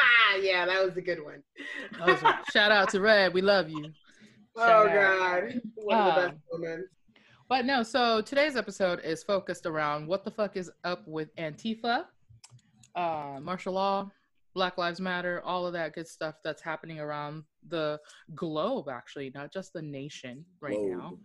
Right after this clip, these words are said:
Speaker 2: It's global.
Speaker 1: Global.
Speaker 2: Um, there, when I saw the si-, the pictures of signs of people holding "Fuck the Police" in Japan,
Speaker 3: In Tokyo.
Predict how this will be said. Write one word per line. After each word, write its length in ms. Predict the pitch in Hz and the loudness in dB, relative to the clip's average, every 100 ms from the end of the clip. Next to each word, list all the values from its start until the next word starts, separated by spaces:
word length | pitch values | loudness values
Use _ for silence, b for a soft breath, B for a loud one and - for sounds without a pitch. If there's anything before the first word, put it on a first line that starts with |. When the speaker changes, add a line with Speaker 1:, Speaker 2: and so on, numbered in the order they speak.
| _ - | _ -10
Speaker 2:
It's 180 | 196 | -10
global. 680 | 165 202 240 185 147 120 - _ _ | -6 -2 -2 -2 -4 -8 -12 _ _
Speaker 1:
Global. 220 | 165 165 160 | -8 -6 -4
Speaker 2:
Um, 440 | 165 190 139 131 143 _ _ - - | -6 -6 -10 -14 -18 _ _ -20 0
there, 360 | 202 214 190 - | 4 4 2 0
when 260 | 190 208 | 2 4
I 140 | 214 277 | 4 2
saw 260 | 320 302 | 2 4
the 120 | 240 226 | 4 0
si-, 500 | - 240 240 - 180 | 0 2 2 0 -2
the 100 | 185 | -2
pictures 560 | 269 226 139 269 254 | -2 -4 -2 -2 -2
of 280 | - 185 175 | -2 -2 -2
signs 540 | - 226 208 214 214 | -2 2 2 2 0
of 100 | 175 - | -4 -6
people 220 | 214 185 | -4 -4
holding 640 | - 202 196 202 196 196 B B _ | 0 0 0 0 -2 -4 B B _
"Fuck 400 | - 202 190 - | -4 -4 -2 -4
the 100 | 202 | -4
Police" 520 | 196 185 180 202 - | 0 -2 -2 -6 -6
in 140 | 160 | -8
Japan, 520 | 139 135 - 160 185 359 494 508 | -6 -8 -4 0 2 2 -2 -4
Speaker 3:
In 320 | 120 117 104 - - | -2 -2 -4 -10 -6
Tokyo. 640 | 98 131 127 - 110 82 | 2 2 2 -2 -4 -4